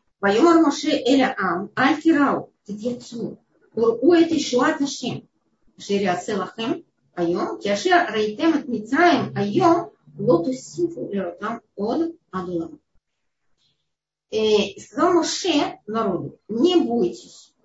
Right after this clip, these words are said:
встаньте, остановитесь и увидите, и, э,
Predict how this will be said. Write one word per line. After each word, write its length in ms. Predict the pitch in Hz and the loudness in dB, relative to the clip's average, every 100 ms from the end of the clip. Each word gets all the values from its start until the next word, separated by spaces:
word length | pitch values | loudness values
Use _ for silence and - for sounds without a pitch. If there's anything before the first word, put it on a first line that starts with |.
| _ _ _ _ _ _ | _ _ _ _ _ _
встаньте, 800 | _ - 220 277 208 196 - - | _ -20 -8 -2 -2 -2 -6 -12
остановитесь 1040 | 226 - 320 311 202 202 - 202 - - _ _ _ _ _ _ _ _ _ | -12 -2 0 2 -2 -8 -10 -16 -20 -20 _ _ _ _ _ _ _ _ _
и 240 | 254 254 - | 0 0 2
увидите, 920 | 262 208 359 403 370 - - 190 233 - _ _ _ _ - | -2 0 -6 -4 -4 -4 -8 -8 -8 -14 _ _ _ _ -6
и, 600 | 240 226 226 214 214 - | -4 -2 0 -2 -2 -8
э, 400 | 220 220 214 | -10 -8 -8